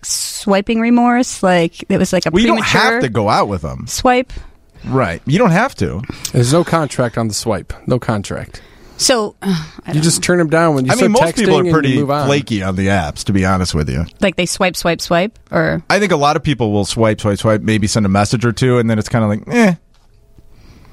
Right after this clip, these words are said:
Speaker 1: Mm.
Speaker 2: Could
Speaker 3: Yeah,
Speaker 2: you
Speaker 3: you
Speaker 2: handle
Speaker 3: have
Speaker 2: that
Speaker 3: to be
Speaker 2: rejection,
Speaker 3: nervous.
Speaker 2: Allison?
Speaker 1: I, no. Like, what is wrong with me? Or,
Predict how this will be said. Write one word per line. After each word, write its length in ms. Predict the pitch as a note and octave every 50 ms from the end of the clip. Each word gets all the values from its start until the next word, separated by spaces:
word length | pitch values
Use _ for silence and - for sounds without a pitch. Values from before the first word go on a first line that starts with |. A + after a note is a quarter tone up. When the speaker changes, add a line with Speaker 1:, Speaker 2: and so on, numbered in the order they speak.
| - - - -
Speaker 1:
Mm. 1000 | F#3 F#3 F#3+ G3 G3 G3+ G3+ G3+ G#3 G#3+ G#3 G#3+ A3 A#3 A#3 A3 G#3+ - C4 D#4 - - - - - - - - - - - -
Speaker 2:
Could 40 | - B2+
Speaker 3:
Yeah, 100 | A#2+ B2
Speaker 2:
you 60 | B2+
Speaker 3:
you 60 | C3+
Speaker 2:
handle 120 | D3 - G3+
Speaker 3:
have 60 | F#3
Speaker 2:
that 60 | C#3 C#3
Speaker 3:
to 40 | C3+
be 40 | C3
Speaker 2:
rejection, 360 | A#2+ A#2 B2 B2 - - G#3 G#3
Speaker 3:
nervous. 80 | G#3 G3+
Speaker 2:
Allison? 440 | F3+ F#3 F#3+ G3+ - - A3 A3+ - - - -
Speaker 1:
I, 120 | A3 -
no. 540 | A#3+ A3+ A#3 B3+ D#4 G#4 A4 C#4+ G3 G3+ E3+ - _ _ _ -
Like, 220 | - C4+ C4+ A#3+ -
what 240 | A3 B3+ D4+ D#4 E4+
is 160 | E4+ C4 C4
wrong 300 | C#4+ C#4 C#4 C#4+ D4 D4
with 160 | C#4 C#4 -
me? 400 | C4 B3+ C#4 C#4+ C4 A3 F#3+ - -
Or, 520 | - C4+ E4+ F4+ D4+ B3+ A3+ G#3+ A3+ B3